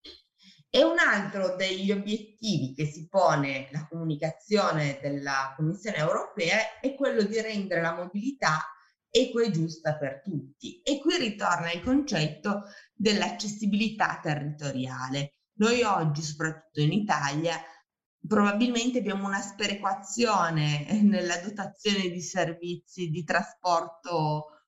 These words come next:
pubblico. Eh, se nelle città comunque la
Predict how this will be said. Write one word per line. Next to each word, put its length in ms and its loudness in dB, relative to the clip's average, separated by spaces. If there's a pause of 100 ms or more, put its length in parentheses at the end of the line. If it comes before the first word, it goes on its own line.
pubblico. 840 0 (280)
Eh, 300 2
se 240 -2
nelle 280 0
città 580 -4
comunque 460 -2
la 320 -2